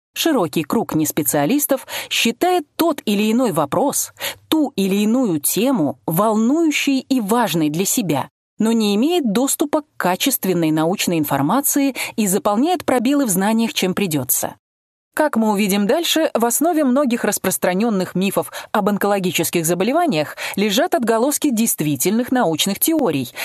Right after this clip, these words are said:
да нельзя искажённых и примитивизированных при пересказе.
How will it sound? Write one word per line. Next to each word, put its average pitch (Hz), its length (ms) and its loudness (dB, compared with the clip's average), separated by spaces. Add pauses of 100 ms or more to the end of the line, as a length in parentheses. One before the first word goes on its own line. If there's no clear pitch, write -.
(100)
да 190 220 0
нельзя 214 540 2
искажённых 214 800 0
и 226 80 -2
примитивизированных 202 1040 0
при 220 140 -2
пересказе. 143 640 -2